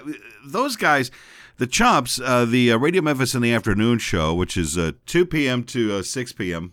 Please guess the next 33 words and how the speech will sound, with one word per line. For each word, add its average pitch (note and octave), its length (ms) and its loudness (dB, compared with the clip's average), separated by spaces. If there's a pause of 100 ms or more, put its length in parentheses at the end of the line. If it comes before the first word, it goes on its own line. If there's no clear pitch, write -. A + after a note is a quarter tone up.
Monday D2+ 280 -8
through C2 140 -14
Friday, C2 440 -12
Monday F#2+ 240 2
through D2+ 140 -10
Thursday. C2+ 380 -10 (1300)
They, D#3+ 520 2
uh, A#2+ 520 0
they C#3+ 220 0
tend F3+ 220 2
to D3 80 2
get C#3 160 2
into A#2 180 0
some G2 220 0
pop G2 260 2
culture. D#3 400 0
They A#2+ 140 0
get G2+ 160 -2
into G2 240 -4
a - 20 0
little F#2+ 240 -4
bit F2 140 -4
of E2+ 80 -6
showbiz A#2+ 460 -2
stuff, A#2 380 0
which A2+ 200 -4
is G#2+ 100 -4
kinda E3 480 0
what C3 260 0
this F#2+ 400 -2
episode B2+ 560 0
is G#2 280 -4
about. G2 580 -4